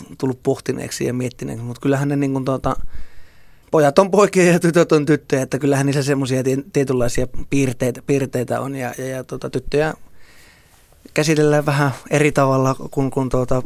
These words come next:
poikia, et, et näin ja, ja, ja tuota, mutta hyvin tasapuolisesti on kyllä koitettu, koitettu niin kuin komentaa, että,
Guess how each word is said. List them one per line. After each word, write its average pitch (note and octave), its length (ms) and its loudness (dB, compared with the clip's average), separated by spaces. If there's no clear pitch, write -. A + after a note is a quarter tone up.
poikia, C3 420 -4
et, B2+ 140 -14
et - 160 -6
näin - 240 -6
ja, - 200 -4
ja, - 140 -4
ja - 120 -6
tuota, - 280 -10
mutta - 300 -12
hyvin D#3+ 200 4
tasapuolisesti D#3+ 720 2
on D3+ 120 0
kyllä D3+ 180 0
koitettu, D3 480 -2
koitettu C#3 400 -2
niin C3+ 140 -4
kuin B2+ 100 -8
komentaa, B2+ 520 -6
että, - 180 -16